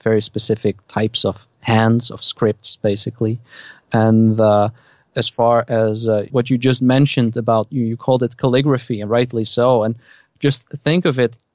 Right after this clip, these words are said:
back then, when you wanted to put down knowledge,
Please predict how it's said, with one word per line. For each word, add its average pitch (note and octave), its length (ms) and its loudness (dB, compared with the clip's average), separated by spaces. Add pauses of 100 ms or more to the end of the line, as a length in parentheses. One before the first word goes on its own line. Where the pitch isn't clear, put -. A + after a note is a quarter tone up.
(140)
back C#3 220 0
then, D3 460 -2
when C3 200 0
you C3 140 2
wanted B2+ 580 0
to A#2 460 0 (240)
put C#3+ 200 0
down A#2+ 360 0
knowledge, A#2 640 -2